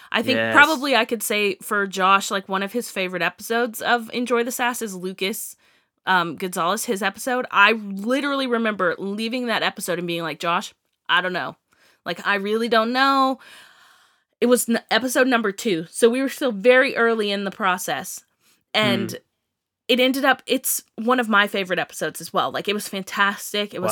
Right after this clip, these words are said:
Speaker 1: so
Speaker 2: Wow.
Speaker 1: great. But I say that to say, Josh and Allie have been, m-,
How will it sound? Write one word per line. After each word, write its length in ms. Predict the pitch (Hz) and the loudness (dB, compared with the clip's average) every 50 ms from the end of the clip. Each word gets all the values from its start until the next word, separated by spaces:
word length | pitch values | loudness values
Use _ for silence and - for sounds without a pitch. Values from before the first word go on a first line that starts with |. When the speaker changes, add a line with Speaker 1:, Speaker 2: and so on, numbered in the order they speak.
| - 110 | 2 4
Speaker 1:
so 100 | 220 240 | 4 4
Speaker 2:
Wow. 60 | 269 | 2
Speaker 1:
great. 360 | 233 214 208 202 202 185 - - _ _ _ _ _ | 0 -2 -2 0 0 -2 -4 -6 _ _ _ _ _
But 300 | - 262 240 214 - - _ _ _ _ _ | 6 6 6 6 4 0 _ _ _ _ _
I 100 | 208 226 | 0 0
say 280 | 226 - - - 294 311 | 0 -2 -2 0 0 2
that 220 | 269 254 233 - - | 2 2 2 0 0
to 100 | - 240 208 | -4 -8 -6
say, 480 | - - - 240 214 202 - - 185 - _ _ _ _ _ _ - - - _ _ _ _ 202 | -6 -4 -2 0 0 0 -2 -6 -8 -12 _ _ _ _ _ _ -14 -14 -14 _ _ _ _ 2
Josh 320 | - 233 226 247 - - | 6 8 8 8 6 2
and 100 | 262 233 | 0 2
Allie 280 | 220 214 220 214 185 202 | 4 4 2 2 -2 -4
have 280 | - 226 196 196 185 | -4 -6 -6 -6 -6
been, 320 | 185 202 202 196 190 190 180 | -2 -2 0 0 0 0 -2
m-, 320 | - - - - 196 185 | -4 -6 -8 -8 -8 -8